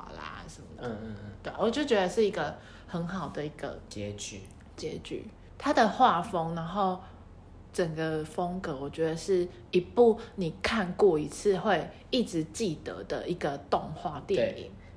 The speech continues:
Speaker 2: 而且呢，就是你会，啊，因为这一部是有点是歌舞，歌舞剧。
Speaker 1: 啊，对，对，对，他的音乐的部分。
Speaker 2: 对，他音乐也都很好听。
Speaker 1: 就是他是边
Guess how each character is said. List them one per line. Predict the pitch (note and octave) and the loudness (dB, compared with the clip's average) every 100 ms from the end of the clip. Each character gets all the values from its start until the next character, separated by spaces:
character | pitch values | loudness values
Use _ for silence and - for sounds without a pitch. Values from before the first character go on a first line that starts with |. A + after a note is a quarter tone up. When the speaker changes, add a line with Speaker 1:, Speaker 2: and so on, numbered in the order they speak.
| - | 4
Speaker 2:
而 | D3 | 4
且 | - E3 | 6 4
呢， | C#3 C3+ C3+ C3+ | 4 4 2 0
就 | C#3 | -2
是 | D#3+ E3+ | -2 2
你 | C#3+ A#2 G#2 | 2 0 -4
会， | G#2 D3 B2 - - - - - - - - | 4 6 6 2 -8 -18 -20 -20 -20 -20 -6
啊， | C#3 D3 | 0 2
因 | F#3 | 6
为 | A3+ | 6
这 | G#3 | 10
一 | E3 | 8
部 | D#3 D#3+ | 8 4
是 | C#3 - C3 A2+ | 4 2 2 0
有 | G#2 A2+ | -2 -4
点 | A#2+ A2 F#2+ | -2 -4 -4
是 | - B2+ | -4 -2
歌 | - A#2 A2 | 4 6 4
舞， | G#2 G2 - - - | 2 -6 -12 -20 -2
歌 | B2+ A#2 | 2 2
舞 | |
剧。 | A2 - | 2 6
Speaker 1:
啊， | C#4+ | 6
对， | C#4+ F#4+ | 10 10
对， | F4+ E4+ | 10 8
对， | E4+ B3+ - | 6 4 2
他 | C#4 D4+ | -2 2
的 | B3+ - | 2 4
音 | B3 C4 | 2 4
乐 | C4+ F3+ | 6 6
的 | D#3 | 4
部 | E3 G#3+ F3 | -2 -2 -2
分。 | - G3+ | 0 4
Speaker 2:
对， | A3 | 4
他 | B3 | 4
音 | A#3 A#3 | 2 4
乐 | A3 | 4
也 | F3 D3 | 4 4
都 | E3 D#3+ | 4 4
很 | C3 B2 | 2 2
好 | A#2 - - | 0 -2 -6
听。 | - G2 F#2 G2 - | -8 -8 -8 -10 -14
Speaker 1:
就 | - | -2
是 | D4 E4 | 0 2
他 | C4 C4 | 2 4
是 | C4 | 2
边 | C4 G#3 G3 G3+ | 6 4 4 0